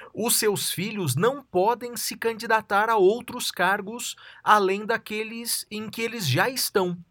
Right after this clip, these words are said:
Então, por exemplo, o Carlos Bolsonaro agora só pode se candidatar a vereador do Rio de Janeiro, nenhum outro cargo.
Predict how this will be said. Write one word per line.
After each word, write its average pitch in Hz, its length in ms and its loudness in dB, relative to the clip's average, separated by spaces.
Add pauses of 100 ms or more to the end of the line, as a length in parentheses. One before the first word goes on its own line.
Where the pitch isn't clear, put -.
(380)
Então, 208 160 2
por 190 160 2
exemplo, 143 400 0
o 131 60 -2
Carlos 196 560 2
Bolsonaro 127 760 2
agora 143 500 2 (320)
só - 300 2
pode 254 420 0
se 202 200 -4
candidatar 143 640 2
a - 20 2
vereador 254 640 2
do 196 100 0
Rio 151 220 0
de 143 60 -4
Janeiro, 240 440 0 (100)
nenhum 147 340 0
outro 277 220 0
cargo. 110 480 -2